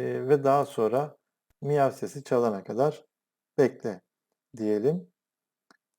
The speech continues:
Basalım. Gördüğünüz gibi normal miyav sesinden farklıydı, değil mi? E, bunu yine sıfır yapalım mesela. Miyav sesimiz bu. Bunu yüz yapınca dikkat edin.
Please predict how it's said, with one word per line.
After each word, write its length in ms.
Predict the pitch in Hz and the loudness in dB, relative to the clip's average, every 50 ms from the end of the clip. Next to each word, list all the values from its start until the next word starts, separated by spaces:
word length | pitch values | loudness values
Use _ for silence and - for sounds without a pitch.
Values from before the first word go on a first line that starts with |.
| _ - | _ -4
Basalım. 400 | 165 - 1077 1077 1077 1077 1077 1077 1077 1077 1077 - - _ _ _ _ _ _ _ _ - | 0 2 2 4 4 2 2 0 -4 -8 -10 -14 -18 _ _ _ _ _ _ _ _ -10
Gördüğünüz 520 | 165 127 139 139 139 131 139 143 135 110 | -4 -2 0 0 0 0 -2 -2 -4 -4
gibi 440 | 107 107 107 123 151 180 180 180 - _ _ _ _ _ _ - | -6 -6 -2 -2 -2 -2 -4 -8 -14 _ _ _ _ _ _ -4
normal 340 | 117 113 120 127 139 143 139 | -2 -2 0 0 -2 -2 -2
miyav 280 | 123 120 123 123 123 | -4 -4 -4 -4 -6
sesinden 480 | 117 - - 107 - - 123 147 160 147 | -6 -10 -14 -16 -12 -8 -6 -6 -6 -4
farklıydı, 560 | - - 120 117 110 - - 117 98 98 113 | -4 -4 -4 -4 -4 -6 -8 -8 -6 -4 -4
değil 120 | 165 208 190 | -2 -2 -2
mi? 200 | 151 113 104 - _ _ _ _ _ _ _ - | -2 -4 -8 -10 _ _ _ _ _ _ _ -8
E, 120 | 131 139 | -6 -6
bunu 140 | 147 139 139 | -4 -4 -4
yine 160 | 135 135 135 | -4 -4 -6
sıfır 360 | 131 - - 139 - - 117 | -6 -8 -10 -10 -8 -6 -6
yapalım 360 | 107 - - 107 98 98 98 95 | -6 -4 -6 -8 -8 -8 -8 -10
mesela. 520 | 95 92 - - - 98 107 135 165 175 - - _ _ _ _ _ _ _ _ _ _ _ _ _ _ _ _ _ - 807 880 880 855 855 855 831 831 807 807 807 807 807 807 831 784 807 - _ _ _ _ _ _ - | -12 -14 -14 -14 -12 -10 -8 -8 -8 -8 -10 -14 _ _ _ _ _ _ _ _ _ _ _ _ _ _ _ _ _ 0 2 2 4 2 2 2 0 0 -2 -4 -6 -8 -8 -10 -12 -14 -16 -18 _ _ _ _ _ _ -16
Miyav 300 | - 123 117 110 113 113 | -8 -6 -4 -2 -4 -4
sesimiz 560 | - - 113 - - 110 104 104 98 98 101 | -6 -10 -14 -14 -12 -12 -10 -10 -10 -8 -4
bu. 280 | 117 131 156 170 170 - _ _ _ _ _ - | -2 0 0 -2 -4 -8 _ _ _ _ _ -10
Bunu 160 | 127 127 123 | -6 -4 -2
yüz 260 | 123 139 147 135 113 | -2 0 -2 0 0
yapınca 560 | 113 110 - - 110 104 104 95 110 110 101 | 0 -2 -2 -2 -6 -8 -6 -6 -6 -6 -6
dikkat 260 | 107 - - - 196 196 | -8 -10 -8 -6 -6 -6
edin. 440 | 196 95 120 147 180 180 - - | -4 -2 -2 -2 -2 -4 -6 -12